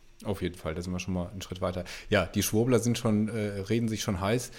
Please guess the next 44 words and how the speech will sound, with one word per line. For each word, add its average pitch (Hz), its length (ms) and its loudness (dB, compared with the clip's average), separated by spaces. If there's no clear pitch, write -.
und 107 240 0
ich - 140 -2
fürchte 127 340 2
eher, 120 440 6
äh, 113 220 0
dass 113 200 0
es, - 180 -4
dass 110 220 -2
es - 80 -8
eher 113 160 4
in 104 80 2
eine - 60 -6
andere 120 180 4
Richtung 104 260 0
auch 98 60 0
noch 98 160 0
gehen 101 220 2
wird 113 180 2
und 104 180 -6
ich 107 100 -8
glaube, 110 220 6
damit 113 180 6
können 110 200 2
wir 113 60 4
jetzt 113 100 -2
auch 107 100 -4
diesen 104 440 0
medizinischen 123 680 4
Teil 120 240 2
unseres 120 240 0
Podcasts 120 400 0
hier 127 80 0
verlassen 117 320 0
und 110 60 2
uns 110 180 -2
da 110 200 4
bewegen, 110 420 0
wo 110 60 4
wir 104 40 4
vielleicht - 240 -4
ein 110 60 -2
bisschen 104 200 -2
trittsicherer 95 580 -2
sind. 104 240 2